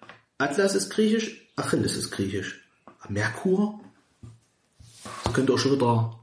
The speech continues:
römisch sein. Ich dachte, die wären alle aus einer Mythologie. Kann sein, dass ich das vertan habe. Ich weiß noch, bei dem Gegenspieler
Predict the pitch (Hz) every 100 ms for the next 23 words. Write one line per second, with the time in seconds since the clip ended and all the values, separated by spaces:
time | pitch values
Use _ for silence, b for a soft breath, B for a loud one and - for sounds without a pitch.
0 | - 123 113 113 110 143 - 131 135 135
1 | 139 131 131 139 117 113 127 123 117 120
2 | 117 113 B B B B 135 135 156 135
3 | 147 - 127 131 139 120 110 - - _
4 | _ _ _ _ _ - _ _ _ _
5 | _ _ _ - b b b b - 170
6 | 175 156 139 131 117 208 226 - - 202
7 | 190 185 185 180 -